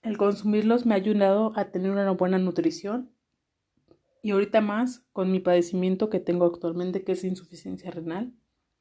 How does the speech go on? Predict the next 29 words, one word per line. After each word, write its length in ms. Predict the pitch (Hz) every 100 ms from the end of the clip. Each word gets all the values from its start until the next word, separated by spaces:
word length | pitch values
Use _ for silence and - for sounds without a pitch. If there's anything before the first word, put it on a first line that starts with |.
| _ _ _ _ _ _ _ _ _ _ _ _ _ _ _ _ _ - _ -
Me 120 | 208
ayuda, 440 | 196 208 220 214 202
eh, 140 | 185
el 80 | 180
omega 380 | 175 196 196 190
tres 240 | 190 202
y 20 |
la 80 | 196
astaxantina 800 | 180 165 160 170 190 208 208 190
a 60 | 175 - _ _ _
cuestiones 460 | 175 - 185 196
de 80 | 202
los 560 | 170 160 165 170 175 175
niveles 380 | 170 170 180 185
de 60 |
la 120 | 180
presión 360 | 180 180 202 208
y 60 | 196
bueno, 420 | 185 170 156 156 _ _ _ _
eh, 280 | 185 170 165
tengo 200 | 185 190
hasta 260 | 190 180 175
que 80 |
estar 240 | 165 180 175
vitaminada 580 | 175 180 196 202 208 226
y 100 | 175
bueno, 200 | 165 165
ya 160 | 156
con, 340 | 156 151 147